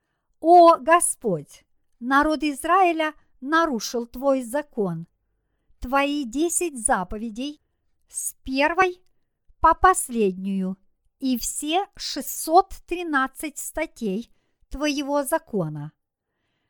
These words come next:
Господь, все эти племена согрешили пред Тобою, поэтому я передаю все их грехи жертвенному козлу,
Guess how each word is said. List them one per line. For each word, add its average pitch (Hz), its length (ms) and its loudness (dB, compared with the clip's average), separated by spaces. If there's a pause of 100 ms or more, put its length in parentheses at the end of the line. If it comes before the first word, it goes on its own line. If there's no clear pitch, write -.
(140)
Господь, 247 800 0 (320)
все - 400 -2
эти 330 400 -2
племена 311 800 -4 (340)
согрешили 294 960 -2
пред 247 420 -8
Тобою, 175 600 -4 (720)
поэтому 277 640 0
я 262 460 0
передаю 262 580 -2
все - 400 -4
их 311 300 -6
грехи 247 640 -8 (380)
жертвенному 339 1040 -2
козлу, 254 680 0